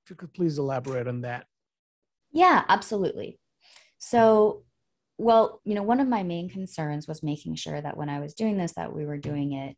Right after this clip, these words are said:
Speaker 2: um, legally. And so there were a lot of different things happening when I got into the space. And I settled on the fund of funds model to be able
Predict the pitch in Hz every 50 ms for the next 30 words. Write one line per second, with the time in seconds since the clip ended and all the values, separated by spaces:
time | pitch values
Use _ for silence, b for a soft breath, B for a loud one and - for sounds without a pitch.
0 | _ _ - 143 143 139 139 139 143 - - - 156 147 143 139 - - - -
1 | - - - - 151 143 - - - - - - - - 160 160 160 165 170 175
2 | 190 190 190 185 - 185 170 165 165 - - 147 143 - - 151 151 151 156 151
3 | 143 143 139 139 139 147 151 143 - 160 156 151 - - 151 143 139 143 - -
4 | - - b b b b b b 127 123 123 160 160 165 156 156 151 151 156 -
5 | - - 156 156 151 - 170 175 175 180 175 165 165 156 156 - - 156 151 156
6 | 160 165 - - 123 - 196 220 233 240 240 - 160 147 143 143 147 156 - -
7 | - - - 170 156 151 151 151 151 151